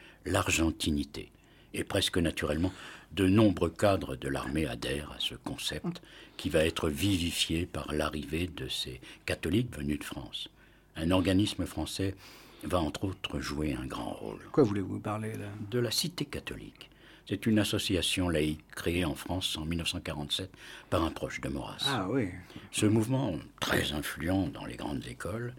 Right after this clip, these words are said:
Speaker 1: prêche la contre-révolution catholique et prétend participer à la formation d'une élite de nouveaux chevaliers.
Speaker 2: Hmm. Et elle va dispenser son enseignement en Argentine.
Speaker 1: Oui, oui, et le principal acteur n'est autre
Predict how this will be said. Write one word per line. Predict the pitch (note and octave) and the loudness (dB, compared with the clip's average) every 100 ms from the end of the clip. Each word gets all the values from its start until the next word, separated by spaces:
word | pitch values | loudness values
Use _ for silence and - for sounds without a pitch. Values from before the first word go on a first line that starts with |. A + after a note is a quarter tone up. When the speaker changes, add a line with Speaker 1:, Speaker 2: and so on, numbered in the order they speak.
| - - - | -16 -18 -12
Speaker 1:
prêche | - G#2+ G#2+ - - | 2 2 4 0 -2
la | C#2+ - | -6 2
contre-révolution | B2+ B2+ - F2+ F2+ E2+ D#2+ D#2 E2 | 4 4 2 -2 -2 -2 -2 -2 -2
catholique | D#2 C#2+ C#2+ C2 F#2+ - | -4 -4 -4 -4 -6 -6
et | C#2+ | -8
prétend | - F2+ - F#2+ | -2 -2 0 0
participer | - A2+ - - - - - A2 - - - | 2 0 0 -4 -4 -4 -4 -6 -8 -18 -6
à | - | 0
la | F2+ | 0
formation | - C3+ A#2 - - C#3+ | 4 4 4 2 2 2
d'une | A#2+ A#2+ | 6 6
élite | A#2+ A#2 B2 B2 | 8 6 2 -2
de | G#2+ | 2
nouveaux | G2 A2+ G2+ | 6 6 4
chevaliers. | F#2+ - D2+ C#2 - | -2 -4 -6 -6 -6
Speaker 2:
Hmm. | G#2 G#2 G2+ G#2 - - - | -4 -4 -4 -8 -16 -20 2
Et | B2+ | 8
elle | C#3+ | 10
va | D#3+ | 10
dispenser | D#3+ - D#3 F3 | 8 6 6 6
son | F3 D#3 | 8 10
enseignement | C#3+ - C3+ - E3 | 10 8 4 6 4
en | |
Argentine. | C#3 B2+ - - - - | 2 0 -6 -10 -10 4
Speaker 1:
Oui, | G#2+ B1+ - | 4 4 -2
oui, | C#2 | -4
et | B1+ | -2
le | C2 | -2
principal | - E2 - D#2+ F#2+ D2+ | -2 -2 0 2 2 0
acteur | - - G2+ E2 | -4 -2 -2 0
n'est | D2 C#2 | -2 -2
autre | F2+ - - | -4 -4 -10